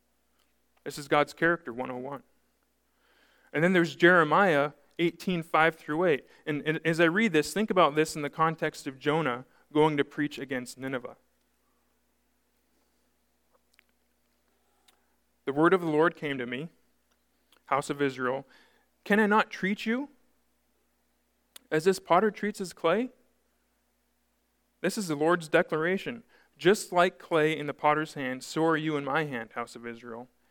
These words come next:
At one moment, I might announce concerning a nation or kingdom that I will uproot, tear down, and destroy it. However,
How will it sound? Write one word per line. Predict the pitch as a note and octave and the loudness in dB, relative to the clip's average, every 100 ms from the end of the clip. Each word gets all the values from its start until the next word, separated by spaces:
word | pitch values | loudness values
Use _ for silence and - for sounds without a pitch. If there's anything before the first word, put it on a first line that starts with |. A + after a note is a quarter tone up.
| _ _ | _ _
At | - D3+ | -4 -2
one | D#3 G#3+ A#3 | 2 4 4
moment, | E3 C#3 C#3 E3 _ _ _ _ | 0 -2 -4 -8 _ _ _ _
I | D3+ F#3+ | 2 4
might | G3 G3+ D#3+ | 4 2 0
announce | D#3 D3+ F3+ G3 - - - _ | -2 0 0 -2 -10 -16 -20 _
concerning | D#3+ C#3+ - E3 F#3 | -14 -8 -4 -2 -2
a | F#3+ | -4
nation | E3+ E3 - E3 | -4 -6 -10 -8
or | D#3+ | -8
kingdom | - F3+ E3+ A#2 - _ _ _ _ _ | -6 -8 -6 -8 -12 _ _ _ _ _
that | C#3 D3 | 0 4
I | D#3+ | 6
will | D#3 C3+ | 4 2
uproot, | D#3 G#3 - E3 G3 - _ _ - | 2 0 0 -2 -2 -6 _ _ -4
tear | E3+ E3 | 2 2
down, | D#3+ C#3+ C#3+ D#3 D3+ | 2 0 0 -4 -10
and | C#3 | -8
destroy | C3+ - - D#3+ D3 | -8 -8 -2 0 -2
it. | - _ _ _ _ _ _ _ _ _ _ _ _ _ _ _ | -4 _ _ _ _ _ _ _ _ _ _ _ _ _ _ _
However, | C#3+ C3+ D#3+ C#3+ | -2 4 4 2